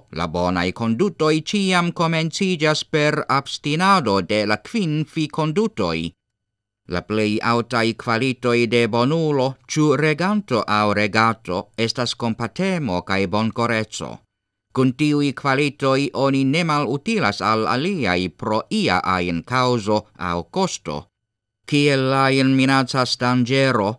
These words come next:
oni devas sin teni tolerema ĝis la grandeco de bonkoreco venkos en la fino." Tra lia resta regperiodo, la regnanoj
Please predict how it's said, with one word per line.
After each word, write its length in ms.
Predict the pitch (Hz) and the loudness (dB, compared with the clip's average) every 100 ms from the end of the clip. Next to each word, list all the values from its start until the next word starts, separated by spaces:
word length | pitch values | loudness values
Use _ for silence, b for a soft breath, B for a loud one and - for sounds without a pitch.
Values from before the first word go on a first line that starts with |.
| _ - | _ -2
oni 240 | 123 120 | 2 2
devas 320 | 107 101 101 | 0 -2 -2
sin 300 | - 113 110 - | -4 -2 -2 -2
teni 440 | 180 196 175 131 | -2 0 2 0
tolerema 880 | 131 147 139 139 156 185 185 117 85 | 0 -2 0 0 0 0 0 0 -2
ĝis 280 | - 101 - | -4 -8 -4
la 140 | 95 | -4
grandeco 720 | 92 107 110 127 123 - 120 110 | -2 -2 0 0 -4 -2 -2 0
de 180 | 113 | 0
bonkoreco 800 | 107 117 117 117 131 131 - 123 | 0 -2 0 0 0 -2 -2 -2
venkos 540 | 104 139 175 - 165 - | 0 -2 -4 -4 -6 -4
en 140 | 165 | -6
la 80 | 165 | -6
fino." 480 | - 247 226 127 73 - _ _ _ _ _ _ _ _ _ _ _ _ | -4 -4 -2 -4 -6 -10 _ _ _ _ _ _ _ _ _ _ _ _
Tra 420 | - 135 131 131 131 | -10 -4 -2 0 2
lia 440 | 127 127 123 123 | 2 2 2 2
resta 680 | 123 143 135 - 131 127 123 | 2 0 -2 -4 -2 0 0
regperiodo, 1120 | 120 123 120 120 117 113 120 156 175 131 101 98 _ - | 2 0 -2 -4 -4 0 0 2 2 2 0 0 _ -4
la 200 | 98 110 | 0 2
regnanoj 800 | 107 101 110 110 107 98 92 | 0 0 0 2 2 0 0